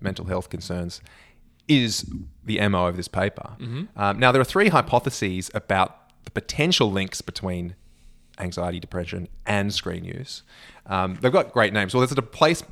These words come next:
Speaker 1: the displacement hypothesis. So I guess people were suggesting that if you're using the technology, you're actually not doing other social behaviors that might improve one's mental health, right? So
Speaker 2: Mm-hmm.
Speaker 1: you're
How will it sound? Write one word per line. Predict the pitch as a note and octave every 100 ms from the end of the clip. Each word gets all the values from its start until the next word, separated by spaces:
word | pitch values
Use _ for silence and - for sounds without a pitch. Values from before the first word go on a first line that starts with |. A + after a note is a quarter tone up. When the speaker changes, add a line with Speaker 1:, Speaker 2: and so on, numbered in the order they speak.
| -
Speaker 1:
the | B2 A2+
displacement | B2+ - - C3+ C#3+ B2 F#2
hypothesis. | F#2+ F2+ F2+ - - - - _ - - -
So | - G#2+
I | G2+
guess | B2
people | - B2 A#2
were | G#2
suggesting | G2 F#2+ G#2+ G#2+ G2+ F#2 F2+
that | F2+ F2+ F2 _ _ _ -
if | G2+ -
you're | G2 F#2+ F2+ F2+
using | F#2 A#2 D#3+ G#2 F2+ - _ -
the | -
technology, | F#2 G2 F#2+ F#2+ G2 F#2+ _ _ -
you're | A2
actually | A2 - F#2+
not | F#2+ A2+ A2 -
doing | G#2+ G2 F#2
other | G2 F#2+ F#2 -
social | - B2 A#2+ A2
behaviors | F2+ F2 F2 E2+ E2+ -
that | - F#2
might | F2+ F2 -
improve | G2 - A#2+ A2
one's | F#2 F2 F2+
mental | F2 -
health, | F#2 - -
right? | F#2 G#2+ A#2
So | -
Speaker 2:
Mm-hmm. | F#2
Speaker 1:
you're | F2 F2+